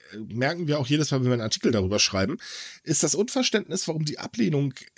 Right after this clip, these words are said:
in Japan so groß ist, also gerade die japanische Regierung halt, ähm, also sprich die Verteufelung, äh, stößt auf extremes Unverständnis, besonders aus der Sicht, dass man Cannabis natürlich auch als Arzneimittel benutzen kann.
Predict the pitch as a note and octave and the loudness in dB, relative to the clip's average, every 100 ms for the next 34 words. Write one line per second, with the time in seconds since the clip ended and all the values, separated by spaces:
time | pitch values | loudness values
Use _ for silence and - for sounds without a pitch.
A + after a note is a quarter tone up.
0 | A#2 B2 A#2 C3 C#3 C3+ B2 B2+ F3+ B3 | -6 0 0 2 2 2 2 4 6 6
1 | - - F3 F#2 G#2+ G2 A2 A2+ F#2+ F#2 | 2 0 -2 0 -2 -2 0 0 0 -2
2 | A#2+ A#2+ G#2+ G2+ C3+ G2+ F2 G2+ - G2 | -2 -2 0 0 0 0 -2 -2 -2 0
3 | G#2 G2 G2+ - - G2 G#2 - - A2+ | 0 0 -4 -10 -10 -4 -4 -4 -4 -4
4 | A2 F#2+ A#2+ C3 F#2+ A#2 - - - - | -4 -6 -2 -2 -2 -6 -6 -12 -14 -14
5 | - - B2+ C3 - D#3+ D#3 C#3 C#3 - | -14 0 2 4 4 4 2 0 -2 -2
6 | D3+ C3 D#3+ E3 C3+ A2 F#2 C#3 C3+ C#3+ | -2 -2 -4 -4 -2 -2 -2 -4 -2 -2
7 | G#3 G#3 A3 - - _ _ - - D#3 | 0 0 4 2 0 _ _ -14 -10 -6
8 | - E3 F#3 F#3+ - D#3+ - D3+ D3 A#2+ | -4 -4 -4 -4 -2 -2 -2 -4 -2 -2
9 | E3 - D#3+ E3 E3+ E3+ - E3 - - | -2 -2 -4 -4 -6 -6 -6 -4 -6 -6
10 | B2+ E3+ B3+ - D3 C#3 B2 A2 A#2+ - | -2 0 0 2 4 6 4 4 2 2
11 | G#2+ - G#2+ D#2 | -4 -2 -4 -4